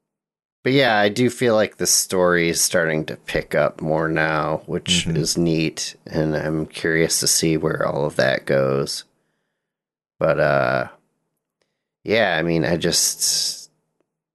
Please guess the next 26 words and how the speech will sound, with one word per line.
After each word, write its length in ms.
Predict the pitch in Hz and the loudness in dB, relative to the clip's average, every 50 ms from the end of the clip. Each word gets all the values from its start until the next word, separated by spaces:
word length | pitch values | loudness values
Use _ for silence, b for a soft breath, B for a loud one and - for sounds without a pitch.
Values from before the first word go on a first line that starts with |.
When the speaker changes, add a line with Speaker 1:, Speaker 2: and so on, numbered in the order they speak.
| _ _ _ _ _ _ _ - - - | _ _ _ _ _ _ _ -18 -10 -8
Speaker 1:
I 100 | - 87 | -4 -2
don't 200 | 90 90 90 92 | 0 0 2 2
know 420 | 95 95 92 92 92 90 90 90 | 2 4 4 4 4 4 4 2
what 280 | 87 85 87 92 90 90 | 2 2 2 2 2 2
it 120 | 90 87 110 | 0 2 2
is, 400 | 131 127 123 117 95 - - - | 2 2 2 2 0 0 0 2
like, 340 | 87 82 82 - - - | 2 2 2 0 -4 -6
with 180 | 92 87 - _ | -6 -6 -6 _
the 80 | - 82 | -12 -8
combat. 560 | - - 90 117 127 120 - 82 82 78 78 | -4 -2 0 0 0 0 0 0 0 0 0
It 80 | 78 | -2
just 280 | 76 - - 92 - - | -4 -6 -4 -4 -4 0
feels 400 | - 104 98 90 85 - - - | 2 2 2 2 2 0 -2 0
like 260 | - 78 76 - - | 0 0 0 -2 -6
a 60 | 76 | -6
chore 400 | - - - - 87 90 98 104 | -6 -4 0 0 2 2 2 2
to 100 | 101 90 | 2 2
me 200 | 80 78 73 73 | 0 0 0 0
right 260 | 76 76 73 69 - - | 0 0 0 0 0 -2
now. 320 | 78 76 76 76 76 - _ _ _ _ _ _ _ _ _ _ _ _ _ _ _ _ _ _ _ _ _ _ _ _ _ _ _ - - - _ _ - | -2 -2 -2 -2 -4 -8 _ _ _ _ _ _ _ _ _ _ _ _ _ _ _ _ _ _ _ _ _ _ _ _ _ _ _ -12 -12 -12 _ _ -2
Speaker 2:
I 100 | - 101 | 0 0
hear 180 | 95 92 82 73 | 2 2 0 0
ya. 120 | 73 76 - _ _ _ _ _ _ _ _ _ _ _ _ _ _ _ _ _ - - - | -2 -4 -10 _ _ _ _ _ _ _ _ _ _ _ _ _ _ _ _ _ -14 -8 -8
I 60 | 107 | -6
do 220 | 104 101 127 131 131 | -2 2 2 2 2
think 560 | - - 143 131 123 120 - - - - | 2 0 0 0 0 -2 -6 -12 -18 -20